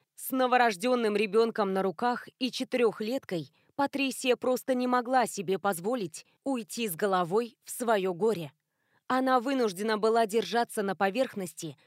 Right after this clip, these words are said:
в какой-то мере отстраняясь от того, что произошло. Как ни трудно это признавать,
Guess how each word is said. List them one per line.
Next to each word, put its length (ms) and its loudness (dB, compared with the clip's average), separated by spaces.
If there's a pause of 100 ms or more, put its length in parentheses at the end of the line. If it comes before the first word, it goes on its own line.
(180)
в 140 -20
какой-то 520 2
мере 420 2
отстраняясь 960 -2
от 140 -2
того, 340 0
что 240 -6
произошло. 640 -4 (640)
Как 260 0
ни 140 -2
трудно 360 -2
это 300 0
признавать, 640 0